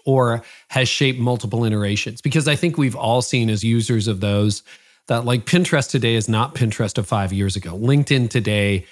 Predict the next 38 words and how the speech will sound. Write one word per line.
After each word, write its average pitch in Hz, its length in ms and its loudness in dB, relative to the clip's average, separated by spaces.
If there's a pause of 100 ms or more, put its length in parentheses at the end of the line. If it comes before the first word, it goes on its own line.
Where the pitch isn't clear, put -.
(120)
has 117 160 -2
totally 113 460 2
morphed. 92 400 -2
Twitter, 180 500 0 (360)
you 123 120 2
know, 107 160 2
famously 143 540 0
said, 113 240 -4
"Hundred 123 300 0
and 123 100 -2
forty 135 260 0
characters." 127 540 0
Now 113 180 2
they're 113 140 2
not 107 360 0
hundred 104 260 -2
and 98 100 -4
forty 104 180 -4
characters 131 480 0
anymore. 113 540 2 (480)
They're, 143 180 0
they're 143 180 2
pivoting 175 380 2
all 120 100 2
the 113 100 -4
time. 120 300 -4
So 143 120 -4
can 160 180 2
you 202 60 0
give 277 120 -2
us 302 100 -2
some 135 140 2
real 123 120 4
life 123 200 0
examples 113 600 0
of 131 160 -6
how 110 180 2
user, 110 720 2